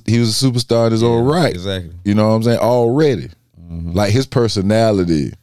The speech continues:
Speaker 2: His, his image, pretty much.
Speaker 1: Everything, yeah.
Speaker 2: Out of all of 'em, I
Speaker 1: Yeah.
Speaker 2: say him and damn Ghost was, like, the more the
Speaker 1: Yeah.
Speaker 2: heartthrob,
Speaker 1: 'Cause,
Speaker 2: the
Speaker 1: like, I ain't,
Speaker 2: legend, whatever.
Speaker 1: I ain't even gonna lie. Like, Method Man was my favorite rapper when Wu-Tang first dropped.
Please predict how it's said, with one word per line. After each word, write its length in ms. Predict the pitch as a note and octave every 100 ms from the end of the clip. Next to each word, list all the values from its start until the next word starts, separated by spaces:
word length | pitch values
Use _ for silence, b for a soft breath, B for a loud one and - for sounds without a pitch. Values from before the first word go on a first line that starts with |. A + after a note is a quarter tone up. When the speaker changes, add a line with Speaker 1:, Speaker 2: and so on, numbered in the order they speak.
| _ _ _
Speaker 2:
His, 300 | C#3 C#3 A#2
his 280 | C#3 D3 -
image, 360 | - E3 A#2+ G2+
pretty 200 | - D3
much. 80 | A#2
Speaker 1:
Everything, 460 | C3 C3 B2+ A#2+ A#2+
yeah. 240 | C3 A2+
Speaker 2:
Out 80 | G2+
of 80 | G2
all 300 | B2 C#3+ C3+
of 200 | B2+ A2+
'em, 60 | -
I 40 |
Speaker 1:
Yeah. 260 | A2+ B2 A2
Speaker 2:
say 100 | F#2
him 200 | B2+ B2
and 180 | G#2+ F#2
damn 300 | A2+ G#2 F#2+
Ghost 300 | G#2+ B2 G#2
was, 100 | F#2+
like, 180 | F#2 C#2
the 80 | F2+
more 260 | G2+ G2
the 240 | F2+ E2+ - _
Speaker 1:
Yeah. 320 | F#2+ A2+ G2+
Speaker 2:
heartthrob, 300 | E2 G2+ F#2+
Speaker 1:
'Cause, 140 | F#2 G2+
Speaker 2:
the 60 | F2+
Speaker 1:
like, 180 | G#2+
I 20 | G2
ain't, 140 | B2+
Speaker 2:
legend, 160 | E3 F#2
whatever. 180 | G2+
Speaker 1:
I 40 | D3
ain't 100 | F3
even 120 | D#3+
gonna 160 | D3 D3+
lie. 160 | D3+
Like, 240 | B2+ A2 F2+
Method 240 | C3+ E3+
Man 200 | C#3 C3+
was 220 | B2+ C#3+ C3
my 160 | B2+
favorite 380 | B2 B2 A#2+ A2
rapper 480 | G#2+ C#3 B2+ A2+ G2+ -
when 320 | F#2 G#2+ G#2+
Wu-Tang 420 | A2 A#2 B2 A2+
first 280 | A2+ A2 B2
dropped. 300 | D3 C3+ -